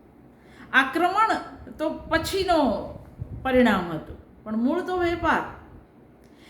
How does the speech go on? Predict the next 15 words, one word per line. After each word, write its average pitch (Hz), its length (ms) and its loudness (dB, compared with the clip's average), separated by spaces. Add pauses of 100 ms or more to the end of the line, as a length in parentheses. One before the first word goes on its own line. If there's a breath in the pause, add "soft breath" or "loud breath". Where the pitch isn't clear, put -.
(160 loud breath)
એટલે 330 200 2
એવું 370 480 2
નથી 415 360 0
કે 370 320 0 (320)
એક 285 280 0
દેશ 311 260 0
બીજા 254 320 2
દેશ 277 260 -2
સાથે 254 280 0
હવે 220 300 4
જ 226 100 0
વેપાર 208 360 -2
કરતો 147 380 -10
થયો, 156 300 -10
નહીં. 277 300 0